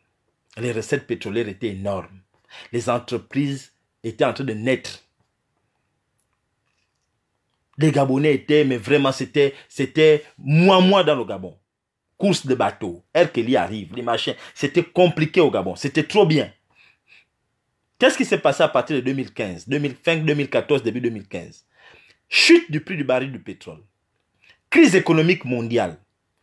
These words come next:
De nombreuses entreprises ont fermé au Gabon. Les gens qui avaient des salaires de deux millions se sont retrouvés avec cent mille francs par mois.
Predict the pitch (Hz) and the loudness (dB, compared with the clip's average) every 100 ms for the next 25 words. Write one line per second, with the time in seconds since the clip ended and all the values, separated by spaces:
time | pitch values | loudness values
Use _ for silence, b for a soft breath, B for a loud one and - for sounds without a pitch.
0 | _ B B B 135 156 180 175 214 170 | _ B B B 0 4 4 6 6 6
1 | 156 151 151 180 160 151 131 117 135 107 | 2 0 -2 -2 -2 -2 -4 -2 -6 -6
2 | 92 101 104 113 190 147 165 139 - 131 | -8 -6 -4 -2 0 2 2 0 0 2
3 | 160 139 123 151 139 127 143 120 151 131 | 2 0 -2 -2 -2 -2 -2 -2 -4 -4
4 | 120 135 120 - 202 - - 202 180 151 | -2 0 2 0 -2 -4 2 2 4 0
5 | - 147 139 95 98 92 | 0 -2 0 -2 -4 -10